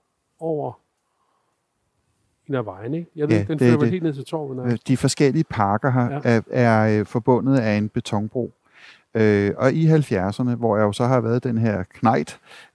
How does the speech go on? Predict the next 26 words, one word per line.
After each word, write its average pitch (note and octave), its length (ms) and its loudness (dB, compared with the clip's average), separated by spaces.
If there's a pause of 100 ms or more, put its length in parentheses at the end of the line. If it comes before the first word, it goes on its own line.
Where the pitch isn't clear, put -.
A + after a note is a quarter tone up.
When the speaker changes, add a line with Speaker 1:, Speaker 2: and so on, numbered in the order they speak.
Speaker 2:
øh, A2+ 240 4
der B2 80 0
kunne C#3+ 280 -4
du C3 120 -4
ikke C#3+ 180 -4
se, B2+ 340 -2
hvad A#2+ 160 2
der A#2+ 80 2
var A2 220 0
på - 140 -6
den A#2+ 160 -4
anden A#2 180 0
side, C3+ 240 -2
fordi C3+ 300 -4
betonbroerne B2+ 720 -2
buer B2 300 -4
op A2+ 160 0
på C#3+ 120 -2
Speaker 1:
Mhm. C3 100 2
Speaker 2:
midten. B2+ 260 -6 (600)
Øh, A#2+ 180 4
og A#2 100 0
det C3+ 100 2
var D3 60 4
helt D3+ 180 0
symbolsk, - 520 -2